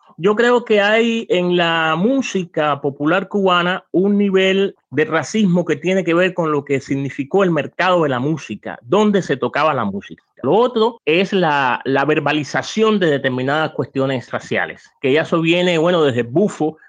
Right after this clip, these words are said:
cuando se ríen de la mulata, del gallego, el negrito, etcétera. Ya hay toda una articulación, y vuelvo al humor,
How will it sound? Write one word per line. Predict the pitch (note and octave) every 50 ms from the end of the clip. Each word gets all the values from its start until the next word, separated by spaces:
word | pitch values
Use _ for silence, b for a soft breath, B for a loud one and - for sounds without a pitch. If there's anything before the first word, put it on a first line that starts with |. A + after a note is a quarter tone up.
| B B _
cuando | - C#3+ C#3 C3 B2 C3
se | - - C3
ríen | B2 C3 D3 E3 E3+ E3
de | D3+ D3
la | C3
mulata, | B2 B2 C#3 D3 E3 E3+ E3 E3 D3+ C3+
del | C3 B2 A2
gallego, | G#2 A2 A#2 C3+ D#3 E3+ E3+ D#3+ D3 C3 A#2+
el | A#2 A#2+
negrito, | A#2+ A2+ A#2 C3+ D#3 F3 E3+ D3+ - B2+ A2+
etcétera. | G#2+ - - - D#3 D#3 D3 D#3 C#3 C3+ b b b b b b b b
Ya | _ - E3+ F#3
hay | G3 G3 - _ _ _ _ _ _ _ _ _ _ _ _
toda | - G3+ A3 A3 G#3 F#3+ F3 - -
una | F#3 G3+ F#3+
articulación, | F#3 E3+ - - E3+ D3+ - D3 C#3+ C3+ A#2+ - - E3+ E3+ F3+ G3 F#3+ -
y | C3+
vuelvo | B2+ C#3 D3+ E3+ F3 F#3
al | F3+ E3+
humor, | E3 D#3+ D3+ D3+ D#3 F3 - - _